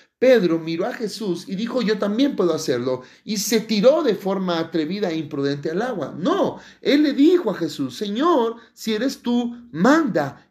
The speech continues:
que yo vaya a ti". Entonces Jesús hace la siguiente declaración y le dice, "Pedro, ven, Pedro,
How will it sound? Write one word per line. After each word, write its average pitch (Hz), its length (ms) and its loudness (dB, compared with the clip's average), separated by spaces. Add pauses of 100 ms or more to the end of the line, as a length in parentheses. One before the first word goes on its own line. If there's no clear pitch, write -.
que 151 120 -10
yo 220 480 2 (240)
vaya 180 800 -2
a - 180 -12
ti". 247 540 0 (100)
Entonces 185 600 0
Jesús 214 600 0 (300)
hace 190 280 0
la 175 100 2
siguiente 180 480 -2
declaración 220 720 0
y 240 80 0
le 233 120 4
dice, 214 400 -2
"Pedro, 214 720 2 (300)
ven, 160 960 -2
Pedro, 269 520 2